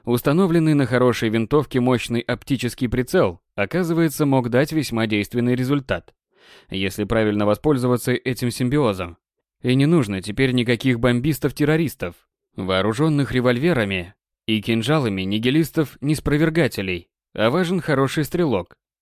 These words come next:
что с четырёхсот саженей сможет всадить пулю в качан капусты.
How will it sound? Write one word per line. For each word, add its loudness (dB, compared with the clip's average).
что 0
с 0
четырёхсот 0
саженей -2
сможет -2
всадить -2
пулю 0
в -14
качан -2
капусты. -4